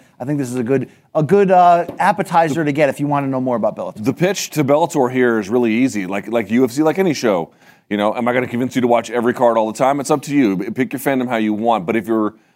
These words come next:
Speaker 2: asking what's the reason why you might wanna watch, well, first, it's the first one on Showtime. It, that, that kinda counts. But more than that, dude, I'm sorry, Patricio Pitbull is relevant M M A, extremely relevant
Speaker 1: Yes.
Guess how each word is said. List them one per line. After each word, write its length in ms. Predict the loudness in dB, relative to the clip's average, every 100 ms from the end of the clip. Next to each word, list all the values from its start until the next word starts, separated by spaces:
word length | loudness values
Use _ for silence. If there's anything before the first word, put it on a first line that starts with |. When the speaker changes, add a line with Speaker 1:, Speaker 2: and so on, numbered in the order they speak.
| -2
Speaker 2:
asking 420 | 0 0 -4 0
what's 180 | -2 0
the 120 | 0
reason 440 | 2 2 2 0
why 100 | 0 0
you 120 | 2
might 140 | 0 0
wanna 160 | -2
watch, 320 | 2 2 2 -4
well, 80 |
first, 300 | -4 -2 -2
it's 100 | -6
the 100 | -12
first 220 | -6 -6 -4
one 100 | -6
on 140 | -6
Showtime. 480 | -4 -4 -4 -8 -8
It, 180 | -10 -10
that, 220 | -10 -10
that 100 | -10
kinda 220 | -10 -10
counts. 340 | -8 -10 -10 -18 _ _ _
But 120 | 0
more 180 | 2 2
than 140 | 0
that, 240 | 0 0 2
dude, 260 | 0 0 _ _ -12
I'm 60 |
sorry, 320 | -2 2 2
Patricio 480 | -2 -2 -2 2 0
Pitbull 440 | 2 -2 2 0 0
is 120 | -2
relevant 480 | 0 2 2 -2 -4
M 140 | -6
M 120 | -6 -4
A, 220 | -6 -8 _
extremely 800 | -16 -12 -12 -6 -2 0 0 0
relevant 400 | 0 -2 -6
Speaker 1:
Yes. 80 | -10